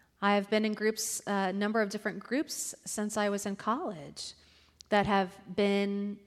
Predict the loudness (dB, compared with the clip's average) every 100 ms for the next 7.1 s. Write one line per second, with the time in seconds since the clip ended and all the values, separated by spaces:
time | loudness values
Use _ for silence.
0 | _ -6 -4 -4 -6 -2 0 2 2 0
1 | -2 -4 -4 -6 -8 -8 -8 -6 -6 -6
2 | -6 -4 0 0 -2 -10 -10 -10 -8 -8
3 | -6 0 4 4 4 0 0 -2 -2 -6
4 | -4 -6 -6 -4 -2 -2 0 -2 -4 -10
5 | -20 -20 _ -4 0 2 2 0 0 -2
6 | -4 -2 -4 -4 -4 -4 -6 -4 -2 -2